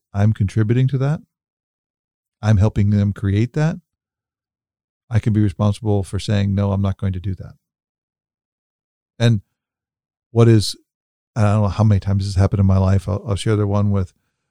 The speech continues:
with, with Reed Hayward. Reed and I first met, and we ha-,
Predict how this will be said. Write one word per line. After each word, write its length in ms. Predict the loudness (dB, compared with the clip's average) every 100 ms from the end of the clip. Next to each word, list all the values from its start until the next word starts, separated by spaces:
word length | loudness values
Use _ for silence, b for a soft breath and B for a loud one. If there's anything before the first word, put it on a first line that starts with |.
| _
with, 220 | 0 0 -2
with 260 | -2 -2 0
Reed 240 | 4 4 6
Hayward. 480 | 4 4 2 0 -8 _ _ _ _ _ _
Reed 220 | 2 2 4
and 80 |
I 100 | 0
first 260 | 0 -2 0
met, 220 | 0 0 -4 _ _ _ _
and 180 | 0 2
we 100 | 4
ha-, 100 | 2